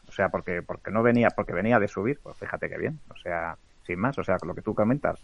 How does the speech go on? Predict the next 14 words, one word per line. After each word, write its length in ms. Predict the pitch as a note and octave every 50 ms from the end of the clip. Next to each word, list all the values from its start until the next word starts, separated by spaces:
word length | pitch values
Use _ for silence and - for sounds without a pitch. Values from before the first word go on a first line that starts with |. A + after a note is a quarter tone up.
| - -
eh, 180 | E2 E2 E2+ E2+
Arturo, 400 | E2+ - - A#2 - - - -
que 60 | - -
las 100 | D#2 -
cosas 260 | - - - G2 -
tienen 220 | - G#2+ G#2+ G#2+ G2+
su 180 | - G#2+ G#2 -
persistencia 760 | A2 G2+ - - G#2 - - A2+ A2 G#2 - B2 B2 B2+ B2+ A#2
y 60 | G#2+
que, 300 | - G#2 F#2 F2 E2+ D2+
y 80 | D#2
que 100 | - G2+
pueden 300 | - - G2+ F#2+ G2+ G2+
durar 400 | G2+ G#2+ G#2 G#2+ G#2+ G#2+ G2+ F#2+